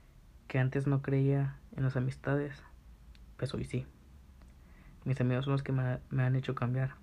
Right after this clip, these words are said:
Parte de mi motivación es de, es por ellos. Pero en general, mi motivación la saco de las personas. Soy una persona que cree en las personas. A mí no me importa qué me dicen de ti. A mí no me importa si te conozco o no.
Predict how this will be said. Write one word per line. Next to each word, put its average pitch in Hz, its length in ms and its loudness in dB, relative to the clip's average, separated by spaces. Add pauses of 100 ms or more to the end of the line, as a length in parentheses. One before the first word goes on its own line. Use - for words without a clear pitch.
(1040)
Parte 131 240 2
de 135 60 4
mi 131 60 4
motivación 131 500 0
es 123 100 -2
de, 120 300 -2 (920)
es 135 140 2
por 123 240 -2
ellos. 135 340 0 (1800)
Pero 131 180 6
en 135 60 4
general, 131 580 0 (200)
mi 139 100 4
motivación 135 460 4
la 143 80 2
saco 143 280 -2
de 151 60 2
las 139 140 -2
personas. - 500 -2 (800)
Soy 147 160 4
una 151 100 4
persona 147 460 -2 (240)
que 131 160 -4
cree 131 280 2 (160)
en 139 120 4
las 135 140 2
personas. 127 540 -4 (640)
A - 60 -6
mí 127 100 4
no 131 60 4
me 139 80 6
importa 139 340 0
qué 135 120 2
me 135 80 4
dicen 135 180 2
de 127 80 4
ti. 127 260 -2 (280)
A - 20 -8
mí 135 100 4
no 131 60 6
me 131 80 6
importa 139 300 0
si 135 80 -10
te 131 120 -2
conozco 131 440 0
o 135 80 2
no. 135 200 0